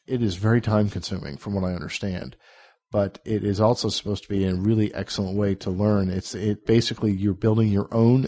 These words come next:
Linux d-, system from scratch. <laughs> That's why they call it Linux from scratch. Uh, it's supposed to be really cool. It's free, of course. You could download the free book, I think, off the internet or something, and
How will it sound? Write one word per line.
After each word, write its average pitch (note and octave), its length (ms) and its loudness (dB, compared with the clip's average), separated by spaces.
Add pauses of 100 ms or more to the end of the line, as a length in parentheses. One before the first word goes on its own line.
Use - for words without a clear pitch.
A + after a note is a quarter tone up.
(100)
Linux A#2+ 580 2 (300)
d-, G#2+ 100 -6
system F#2+ 640 0
from G2 320 -2
scratch. - 540 -4 (200)
<laughs> - 260 -6
That's - 220 -4
why - 100 -4
they G#3 100 0
call G#2+ 260 -2
it - 80 -8
Linux A#2 260 2
from B2+ 160 -12
scratch. - 500 -8 (560)
Uh, A2+ 60 0
it's B2 160 2
supposed - 180 4
to - 80 0
be C3 60 6
really C#3 300 8
cool. A2 320 6
It's G#2 120 2
free, A2 300 4
of G#2+ 140 4
course. G#2+ 340 2
You G#2+ 80 -4
could A2 240 -4
download G#2+ 380 4
the G#2 80 2
free A2+ 240 0
book, G#2+ 260 0
I G2+ 100 4
think, G#2 200 0
off G2+ 180 0
the G#2 100 2
internet G2 320 2
or F#2+ 80 0
something, G2 460 -2
and F2+ 160 -2